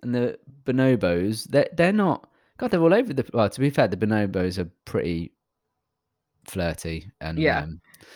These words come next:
Speaker 1: aren't they? I've seen them at the zoo.
Speaker 2: Well,
Speaker 1: Mm.
Speaker 2: they, they date without all the nuance and all of
Speaker 1: Th-,
Speaker 2: the
Speaker 1: yeah.
Speaker 2: social nuances. So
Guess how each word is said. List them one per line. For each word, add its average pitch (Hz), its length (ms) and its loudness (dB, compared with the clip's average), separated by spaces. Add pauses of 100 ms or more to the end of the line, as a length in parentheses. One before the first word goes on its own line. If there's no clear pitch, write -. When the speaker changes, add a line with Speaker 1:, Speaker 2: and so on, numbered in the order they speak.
(360)
Speaker 1:
aren't 92 200 -4
they? 85 160 -6
I've 85 160 -6
seen 82 180 -8
them 76 120 -10
at - 80 -16
the - 80 -18
zoo. 78 240 -10 (420)
Speaker 2:
Well, 440 360 4
Speaker 1:
Mm. 226 200 -8
Speaker 2:
they, 294 300 2
they 269 300 0
date 233 340 0
without 214 320 4
all 175 180 4
the 170 160 2
nuance 156 720 0
and 147 380 -2
all 151 200 2
of 147 120 0
Speaker 1:
Th-, - 140 2
Speaker 2:
the 170 40 0
Speaker 1:
yeah. 185 160 2
Speaker 2:
social 160 640 4 (100)
nuances. 143 800 0
So 151 300 4